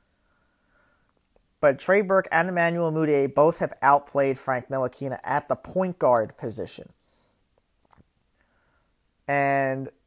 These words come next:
what happens when Courtney Lee comes back?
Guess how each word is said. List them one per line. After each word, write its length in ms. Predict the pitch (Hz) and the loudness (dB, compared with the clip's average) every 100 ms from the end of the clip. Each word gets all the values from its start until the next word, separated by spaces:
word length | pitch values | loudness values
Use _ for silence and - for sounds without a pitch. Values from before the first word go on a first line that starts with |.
| _ | _
what 240 | 147 175 233 | 0 2 4
happens 440 | 214 208 202 175 | 4 4 -2 -4
when 220 | 170 151 | -4 -6
Courtney 460 | - 185 180 139 135 | -6 -4 -4 -4 -4
Lee 280 | 135 202 233 | -2 -2 -4
comes 380 | - 107 104 | -4 -6 -6
back? 400 | - - - - | -10 -10 -12 -20